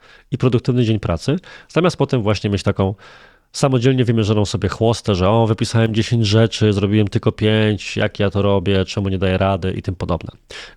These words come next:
Więc takie, myślę, że dla mnie i być może dla wielu z was, jeżeli tego jeszcze nie robicie,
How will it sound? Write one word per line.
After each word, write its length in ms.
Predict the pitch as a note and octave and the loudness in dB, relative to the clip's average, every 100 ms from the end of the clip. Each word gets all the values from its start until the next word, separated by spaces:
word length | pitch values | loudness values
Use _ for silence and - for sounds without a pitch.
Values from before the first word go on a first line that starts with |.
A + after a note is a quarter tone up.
| A2 | -6
Więc 140 | - | -2
takie, 240 | G2 G#2+ | -2 -2
myślę, 320 | F#2+ A2 - G2 | 0 0 0 -2
że 100 | F#2+ | 0
dla 160 | G#2 | 0
mnie 200 | G2 G2 - - - - _ | 2 0 -2 -12 -20 -20 _
i 140 | F#2 | -6
być 160 | F#2+ G2+ | -4 -2
może 160 | G#2+ F#2 | 0 0
dla 120 | F#2 | 2
wielu 180 | F#2 F2+ | 2 2
z 60 | |
was, 240 | E2+ F2 - | 0 0 -2
jeżeli 200 | F2+ F2 | -6 -4
tego 160 | E2+ | -2
jeszcze 220 | F2 - | -2 -2
nie 60 | F#2 | -2
robicie, 360 | E2+ G#2 G#2 | -2 -2 -2